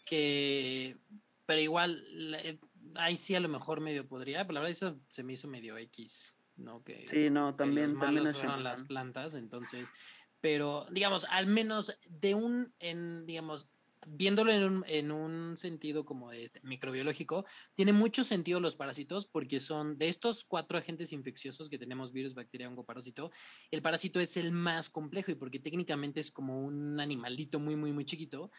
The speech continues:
Speaker 2: Ujú.
Speaker 1: y este, y tiene esta, o sea, tiene esta capacidad de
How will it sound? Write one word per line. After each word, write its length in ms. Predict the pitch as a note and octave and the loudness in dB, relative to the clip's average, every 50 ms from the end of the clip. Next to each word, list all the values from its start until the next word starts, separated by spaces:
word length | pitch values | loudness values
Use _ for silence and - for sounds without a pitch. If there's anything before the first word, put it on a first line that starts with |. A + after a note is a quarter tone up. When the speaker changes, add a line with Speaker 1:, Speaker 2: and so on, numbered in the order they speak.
| - - - - - - - _ _ - | -20 -20 -20 -20 -20 -20 -20 _ _ 0
Speaker 2:
Ujú. 240 | D3 D#3+ D#3 D#3 D#3 | 4 6 6 6 6
Speaker 1:
y 180 | F3 F3 F3 D#3+ | 4 4 4 6
este, 500 | D#3+ D3+ - - - D#3 D3 D3 - - | 6 4 2 2 0 0 0 0 -4 -6
y 120 | - E3+ | -10 -8
tiene 360 | C#3 - F3 E3+ E3+ F3 E3+ E3 | -2 2 2 2 4 4 4 2
esta, 480 | D#3+ D#3+ - E3 D#3 D3+ D3+ D3+ C#3+ | 2 2 2 0 2 2 2 0 -2
o 40 | C#3 | -2
sea, 280 | - C3+ C3 C3 B2+ - | -4 -4 -4 -6 -6 -6
tiene 200 | - D3+ D3 D#3 | -6 -6 -4 -2
esta 120 | - - | -2 -2
capacidad 560 | - D#3+ D3+ D3+ D3 B2+ C#3 C#3 C#3 C3+ C3+ C3 | -2 -4 -4 -2 -2 -2 0 -2 -2 -2 -4 -4
de 680 | C#3 C3+ C3+ C3+ C3 B2+ B2+ B2 B2 B2 B2 C3+ - | -4 -4 -2 -2 -2 -2 -4 -4 -6 -8 -8 -10 -12